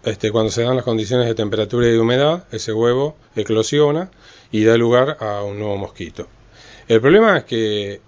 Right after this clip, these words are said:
este, si no, no se hacen, este, acciones de un año para otro, este, las acciones prácticamente son espasmódicas y en reacción a la aparición de un brote,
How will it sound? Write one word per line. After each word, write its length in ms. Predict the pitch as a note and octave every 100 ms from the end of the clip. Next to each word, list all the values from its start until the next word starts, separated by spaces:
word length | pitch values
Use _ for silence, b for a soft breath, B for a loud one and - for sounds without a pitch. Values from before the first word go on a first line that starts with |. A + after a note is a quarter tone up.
| -
este, 380 | G#2 - G#2 F#2
si 180 | G#2
no, 160 | A2+ B2+
no 240 | A#2 C3
se 120 | C#3 D#3
hacen, 440 | C3+ A#2 G2+ G2
este, 300 | G#2 - G2+ F#2 F#2 F2+ F2+ E2+ - -
acciones 680 | A2+ - B2+ A2+ G2 - G#2+
de 460 | G2+ G#2 G2 G2 -
un 320 | G2+ A#2 B2
año 380 | A#2+ A2 G#2 G2+
para 220 | G2+ A#2
otro, 500 | E3+ - F3 G#2+ F2+ b b b b b
este, 380 | A2+ - A2 G#2+
las 480 | A2 A2 G#2+ A2 B2+
acciones 480 | G#2+ E3 F3+ -
prácticamente 680 | - A#2+ A#2+ A#2+ C#3 E3+ D3+
son 360 | - A#2 G#2 A2
espasmódicas 960 | G2+ - A#2 C#3 E3+ F3 E3 F#3+ G3 - B B B
y 300 | - B2+ D#3
en 240 | B2+ A#2+ A2+
reacción 580 | A#2 - D3 F3+ F#3+ F3
a 180 | A#2 G#2+
la 80 | G#2+
aparición 400 | G#2+ G2+ C#3 A#2+
de 60 |
un 80 | B2
brote, 400 | E3+ A#2+ G2